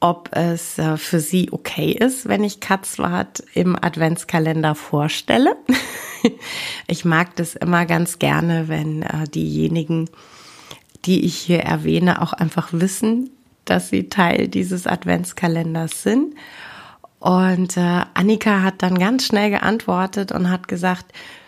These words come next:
äh, ja, total gerne. Wenn du möchtest, ich kann deinen Hörern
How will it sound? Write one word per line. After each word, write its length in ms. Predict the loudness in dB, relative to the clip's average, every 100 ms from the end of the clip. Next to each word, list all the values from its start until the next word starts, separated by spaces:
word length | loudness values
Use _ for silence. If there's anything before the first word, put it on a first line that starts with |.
| _ -4
äh, 80 | -2 -2
ja, 240 | -2 0 0 -4
total 380 | -2 0 2 2
gerne. 520 | 4 2 4 2 0 -4 -14 -20 _
Wenn 180 | 4 6
du 100 | 6
möchtest, 760 | 6 4 4 0 -2 -2 -6 _ -2
ich 200 | -2 -2
kann 280 | 0 2
deinen 300 | 2 2 2
Hörern 380 | 2 2 2 2